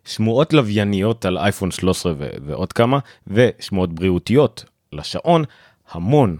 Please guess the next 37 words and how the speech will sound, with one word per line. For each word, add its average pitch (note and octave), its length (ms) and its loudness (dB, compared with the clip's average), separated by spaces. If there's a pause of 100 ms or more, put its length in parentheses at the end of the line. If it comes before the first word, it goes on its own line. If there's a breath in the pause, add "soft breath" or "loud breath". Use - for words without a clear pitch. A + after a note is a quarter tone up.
(240)
חוקים - 360 -4
השתנו G#2+ 340 2
בחו-, G2+ 340 -2
בחנויות F#2+ 600 0
הדיגיטליות F2+ 560 0
של F2+ 180 -2
אפל, G2 280 -2
המון A2 360 2
חדשות F#2+ 500 -2
וידיעות F#2 420 0
מבתי F#2 320 -2
המשפט F2+ 520 -2 (380)
בכל G2+ 400 0
העולם, E2 340 0 (100)
פחות - 320 -8
או D#2+ 60 -4
יותר, D3 260 0 (540 loud breath)
אה, E2+ 200 -2 (220)
וכבר E2 360 -6
כמה F2 220 0
ימים D#2+ 200 -4
ברציפות. E2+ 520 -2 (640 soft breath)
תעודת A2+ 360 2
זהות D3+ 380 2
באייפון G#2+ 600 2
זה G2 180 -2
דבר G2 260 2
מאוד G#2+ 340 2
מגניב, A2+ 440 2 (100)
ולפחות E2+ 580 -2
כמה F#2 260 0
מדינות E2 360 -2
בארצות D#2+ 280 -6
הברית E2+ 260 -6
מגלות D#2+ 340 -6
את A2 80 -4
זה. D3 100 -2